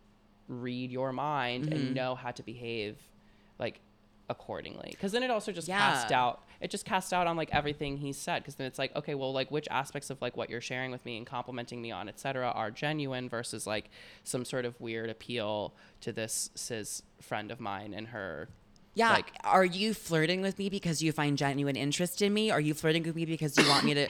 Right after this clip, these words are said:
Speaker 2: <coughs> obviously not to buy more drinks because the drinks were free that night, but then also, like, are you flirting with me to seem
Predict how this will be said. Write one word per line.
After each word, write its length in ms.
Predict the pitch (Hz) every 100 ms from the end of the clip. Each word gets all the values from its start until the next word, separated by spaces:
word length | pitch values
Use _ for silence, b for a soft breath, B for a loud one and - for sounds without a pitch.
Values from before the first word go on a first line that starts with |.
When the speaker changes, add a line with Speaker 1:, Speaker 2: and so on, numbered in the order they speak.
| -
Speaker 2:
<coughs> 140 | - -
obviously 380 | 185 240 226
not 420 | 190 180 - - -
to 100 | 156
buy 180 | 143 139
more 180 | 135
drinks 380 | 131 135 120 135
because 300 | - 147 127 113 - -
the 60 |
drinks 280 | 139 127 -
were 100 | 127
free 300 | 135 147 120
that 220 | 120 117
night, 320 | 127 123 135 b b b b 127
but 160 | 180 170
then 240 | 180 175 -
also, 380 | 160 190 - 202
like, 320 | 185 175 - _ _ _ _ - - _ _ -
are 80 | 160
you 220 | 151 170
flirting 360 | 170 160 165 180
with 140 | 180
me 140 | 180 180
to 80 | 175
seem 400 | - 170 143